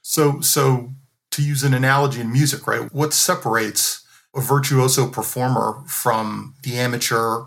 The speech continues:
hacking away at their violin, right? That virtuoso has practiced the basics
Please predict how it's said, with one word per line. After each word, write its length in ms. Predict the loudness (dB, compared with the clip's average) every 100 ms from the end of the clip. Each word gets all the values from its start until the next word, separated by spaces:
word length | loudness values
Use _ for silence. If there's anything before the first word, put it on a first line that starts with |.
| _
hacking 360 | -4 -2 0 -2
away 240 | -2 -2
at 80 | -2
their 100 | -2
violin, 540 | 0 0 0 -2 -2
right? 260 | -4 -8 -8 -14 -18 -20 _
That 180 | -2 0
virtuoso 640 | 2 2 4 4 4 0
has 340 | -2 -6 -6 -8
practiced 720 | -10 -2 0 0 0 0 0
the 80 | -2
basics 760 | -8 -6 -4 -2 -4 -4 -6